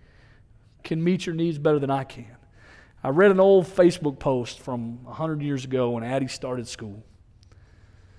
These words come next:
And I, my prayer was, "God, protect her when I can't." I read that this morning. I thought, "Dusty, you are a dummy. I never can.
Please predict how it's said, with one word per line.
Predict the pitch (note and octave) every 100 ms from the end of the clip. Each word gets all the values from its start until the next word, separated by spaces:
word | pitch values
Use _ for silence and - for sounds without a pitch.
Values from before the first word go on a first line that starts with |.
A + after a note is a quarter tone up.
| - - _ - _ _ -
And | B2
I, | C3+ C3+
my | C#3+ D#3+
prayer | D#3+ - E3+ C#3+
was, | A#2+
"God, | C3+ C#3+ C#3+ C#3 -
protect | C#3+ - F3 E3 -
her | D3+
when | C3+ C#3
I | B2+ A#2
can't." | - B2+ G2+ F#2+ - - - - -
I |
read | C#3+ D3+ D#3
that | C#3
this | A#2+ -
morning. | C#3 C#3
I | D3
thought, | - B2 - - - - -
"Dusty, | A#2+ C#3+ D3+ B2
you | A#2+ D3+ F3+ -
are | C#3 D3
a | C3
dummy. | C#3+ B2+ G2+ A2 G#2+ - _ _ _ - _ _ _ - _ _ _ _ _ _ _ _ _ _ _ _ _ _ _ _ _ _ _ _ _ _ _ _ _ -
I |
never | C#3 C3+ F3 G#2+
can. | - - -